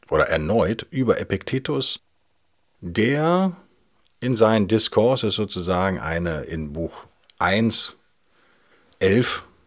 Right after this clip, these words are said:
über, redet er über Familienbeziehungen. Ich fand das eine sehr interessante Geschichte. Nicht, weil es sehr um Familie geht, das auch vielleicht, sondern weil Epiktetus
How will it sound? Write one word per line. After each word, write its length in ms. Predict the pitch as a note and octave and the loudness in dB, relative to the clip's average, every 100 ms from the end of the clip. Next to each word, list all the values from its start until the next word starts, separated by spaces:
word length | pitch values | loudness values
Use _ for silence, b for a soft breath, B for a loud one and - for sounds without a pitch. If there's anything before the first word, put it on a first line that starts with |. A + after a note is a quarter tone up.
| _ _ _ - _ _ | _ _ _ -20 _ _
über, 460 | - F#2 F#2 F2+ F2 | -6 0 2 0 -2
redet 220 | F#2+ F#2+ | -2 0
er 100 | E2+ | 0
über 140 | E2 - | -2 -2
Familienbeziehungen. 840 | F2+ D#2+ B2 D#2 C#2+ - - B2 | -2 0 0 0 -2 -6 -6 -10
Ich 120 | C#3 | -10
fand 240 | - G#2 G#2+ | -4 -2 0
das 160 | G2 | -2
eine 240 | - F2 F2 | -2 -4 -2
sehr 340 | F2 A#2 C3+ | -2 -2 -2
interessante 460 | G#2 G#2 F#2+ F#2+ F2+ | -4 -4 -2 -4 -4
Geschichte. 580 | E2+ - A#2+ - B2+ - _ _ _ _ _ _ _ _ _ _ _ _ _ | -4 -6 -6 -8 -8 -10 _ _ _ _ _ _ _ _ _ _ _ _ _
Nicht, 520 | - G2 E3 - - - - E2 F2 E2 E2+ F#2 | 0 4 4 2 -4 -6 -10 -12 -12 -10 -8 -2
weil 140 | - | -2
es 180 | F#2 - | -2 -4
sehr 240 | F2+ E2+ D#2 | -2 -2 -2
um 80 | |
Familie 340 | - D2 F2 D#3 | -2 -2 2 2
geht, 400 | C#3+ E3+ F3 - | 2 2 0 -6
das 220 | - - | -8 -6
auch 340 | - - - - | -6 -2 -2 -2
vielleicht, 460 | B2+ A#2 A#2 A2+ | -2 0 0 0
sondern 380 | - F#2+ A2+ G#2 | 0 0 2 0
weil 400 | E2+ E2+ F#2+ A2+ - | 0 0 0 -2 -6
Epiktetus 760 | F#2 F2+ - A2 A2+ G#2+ - | -8 -8 -4 -4 -2 -2 -4